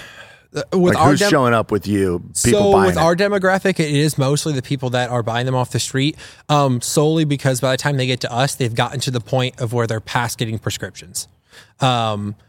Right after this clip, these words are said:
Speaker 1: because of either their socioeconomic status
Speaker 2: Mm-hmm.
Speaker 1: or their famili-, uh, their family support,
Speaker 2: Mm-hmm.
Speaker 1: whatever that looks like.
Speaker 2: Mm-hmm.
Speaker 1: Um, most of the time, they have, by the time they've gotten to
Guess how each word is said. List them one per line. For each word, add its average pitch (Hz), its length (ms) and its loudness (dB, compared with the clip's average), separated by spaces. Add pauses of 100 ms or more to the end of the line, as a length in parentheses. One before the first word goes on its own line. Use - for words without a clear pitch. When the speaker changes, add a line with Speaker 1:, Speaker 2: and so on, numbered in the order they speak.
(120)
Speaker 1:
because 120 680 0
of 120 560 -2
either 135 220 2
their 117 100 0
socioeconomic 139 840 0
status 156 580 2
Speaker 2:
Mm-hmm. 101 240 0 (100)
Speaker 1:
or 123 80 2
their 110 140 -2
famili-, 151 480 0
uh, 139 100 2
their 123 140 -2
family 170 320 0
support, 151 480 0
Speaker 2:
Mm-hmm. 101 140 0
Speaker 1:
whatever 139 200 4
that 120 140 0
looks 131 220 -4
like. 151 200 -2 (120)
Speaker 2:
Mm-hmm. 92 200 -2
Speaker 1:
Um, 131 180 4
most 160 260 2
of 165 60 -6
the - 60 -10
time, 143 260 2
they 123 160 2
have, 120 340 -2
by 127 100 2
the - 80 -4
time 143 140 2
they've 123 140 0
gotten 123 260 0
to 120 100 -2